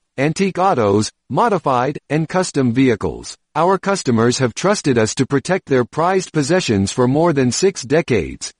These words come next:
For more information, or to receive a quote,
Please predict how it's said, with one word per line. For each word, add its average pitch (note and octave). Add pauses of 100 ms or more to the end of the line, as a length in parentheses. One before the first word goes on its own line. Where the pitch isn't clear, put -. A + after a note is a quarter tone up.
(120)
For C#3+
more F3+
information, D3 (220)
or D#3+
to E3+
receive E3+
a D#3+
quote, E3+